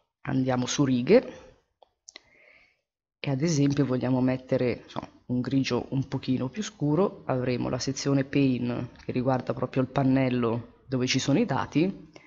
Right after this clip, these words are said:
e l'header che invece è l'in-, la parte con l'intestazione. Altra cosa interessante è il band size. Il band size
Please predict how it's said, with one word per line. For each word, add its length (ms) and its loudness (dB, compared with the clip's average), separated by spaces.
e 160 -4
l'header 840 -2
che 120 0
invece 760 0
è 360 -6
l'in-, 420 2
la 100 -4
parte 300 0
con 120 2
l'intestazione. 1040 -4
Altra 220 4
cosa 240 6
interessante 720 4
è 40 10
il 60 6
band 260 2
size. 680 -2
Il 180 0
band 220 4
size 720 2